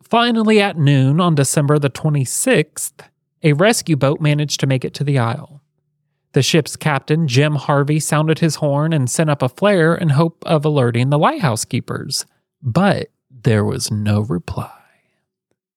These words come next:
One man from the relief vessel took a dinghy,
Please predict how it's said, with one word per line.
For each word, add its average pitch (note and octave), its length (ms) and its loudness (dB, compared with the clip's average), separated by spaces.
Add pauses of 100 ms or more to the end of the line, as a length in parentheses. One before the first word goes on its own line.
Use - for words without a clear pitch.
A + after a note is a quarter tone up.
(360)
One D#3 280 4
man D3+ 260 2
from D3 200 0
the B2+ 120 2
relief B2+ 380 2
vessel B2+ 340 -2
took D#3+ 200 -2
a B2+ 80 -2
dinghy, C#3+ 580 -2